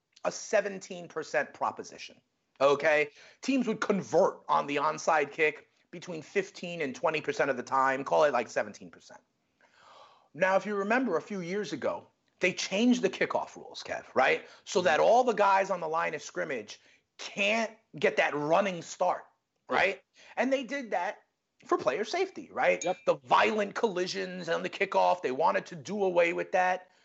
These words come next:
Speaker 1: Makes sense. Cool. What they didn't realize is that one of the ripple effects of that was if you don't get the momentum of those guys, then how the hell are they gonna get the ten yards deep and recover the onside kick? It just made it almost impossible.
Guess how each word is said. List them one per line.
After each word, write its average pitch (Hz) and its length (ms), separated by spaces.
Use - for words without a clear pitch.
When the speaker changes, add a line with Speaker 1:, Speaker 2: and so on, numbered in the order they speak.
Speaker 1:
Makes 262 260
sense. 185 480
Cool. - 460
What 240 140
they 269 100
didn't 370 220
realize 117 580
is 202 140
that 214 180
one 269 140
of 277 80
the 233 60
ripple 277 420
effects - 340
of 117 140
that 117 340
was 180 160
if 185 100
you 170 120
don't 262 180
get 277 160
the 277 80
momentum 196 560
of 175 100
those 165 220
guys, 160 420
then 220 100
how 285 180
the 285 100
hell 339 500
are 262 40
they 262 140
gonna 247 160
get 202 300
the 190 60
ten 226 280
yards 202 320
deep 160 320
and 170 120
recover 190 440
the 170 160
onside 151 560
kick? - 240
It 170 100
just 233 180
made 202 300
it 160 240
almost 247 420
impossible. 160 560